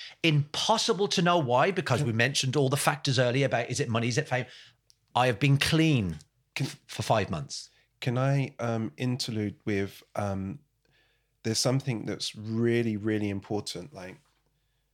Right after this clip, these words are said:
Speaker 2: you said when we're, like, I have a strange green room. It's my stu-, my gallery upstairs where I'm making my
Speaker 1: Not a
Speaker 2: art.
Speaker 1: green room.
Speaker 2: No, not that kind of green room. No, we're not, we're not, which is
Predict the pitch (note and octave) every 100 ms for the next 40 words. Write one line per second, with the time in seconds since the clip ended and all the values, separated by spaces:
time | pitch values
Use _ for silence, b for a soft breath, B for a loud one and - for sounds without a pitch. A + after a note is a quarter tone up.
0 | _ _ - B2+ - - D3+ - B2 A2+
1 | G#2+ G#2 G2+ - G2+ F#2+ - A2 A#2 A2+
2 | G#2 - _ - - A2+ G#2 G2+ - A2
3 | G#2 G2 F#2+ A2+ G2+ - G2 - - A2
4 | A#2 G#2+ F#2+ G2+ G#2+ G#2+ G2+ F#2+ - -
5 | F#2+ A2+ A2+ G2+ G#2 G#2 G2+ G#2 G2+ F#3+
6 | A#2 C3 A2+ F#2 E2+ F2 E3 D#3 E3 F3
7 | E3 D#3 D3 C3 C#3 C3 B2+ B2+ C3 C3+
8 | A2+ G#2+ A2+ B2+ A#2+ B2+ A#2+ G#2 - B
9 | B B B C#3 - D3 D3